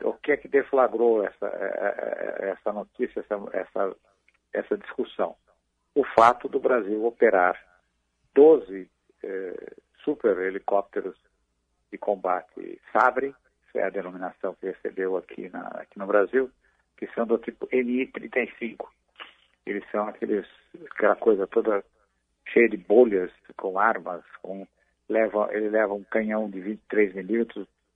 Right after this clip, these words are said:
poderosíssimo, também pode disparar mísseis, foguetes, e além disso é um caso único, ele consegue transportar oito combatentes armados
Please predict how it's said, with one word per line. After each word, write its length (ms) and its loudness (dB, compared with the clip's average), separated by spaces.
poderosíssimo, 1000 4
também 280 -2
pode 360 0
disparar 460 -4
mísseis, 520 -6
foguetes, 600 -4
e 180 2
além 340 2
disso 400 -4
é 80 4
um 140 -4
caso 340 0
único, 400 -6
ele 100 -10
consegue 480 -4
transportar 720 -2
oito 340 6
combatentes 760 -2
armados 520 2